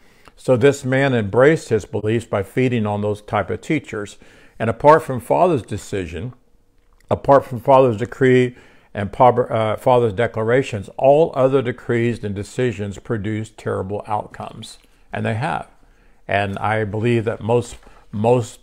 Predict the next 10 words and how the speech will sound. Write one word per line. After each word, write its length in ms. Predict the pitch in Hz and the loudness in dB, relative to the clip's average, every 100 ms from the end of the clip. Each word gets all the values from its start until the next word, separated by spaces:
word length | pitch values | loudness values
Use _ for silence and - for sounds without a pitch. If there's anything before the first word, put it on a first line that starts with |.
| - - - _ _ - | -20 -20 -20 _ _ -2
<clears throat> 1120 | 135 120 101 107 - - _ _ _ _ _ | 0 0 -4 -10 -20 -20 _ _ _ _ _
most 400 | 120 131 143 135 | 0 4 4 2
founding 600 | - 127 123 139 135 131 | -6 -2 0 2 2 0
fathers, 500 | - 117 127 135 131 | 0 2 4 4 0
if 160 | 123 120 | -2 -2
you 120 | 127 | -2
would, 420 | 113 131 143 143 | 2 4 2 0
of, 400 | - 113 113 101 | -6 -4 -4 -4
of 220 | - 110 | -6 -6
religion, 720 | 104 107 110 113 147 156 160 | -4 -2 -2 0 0 -2 -6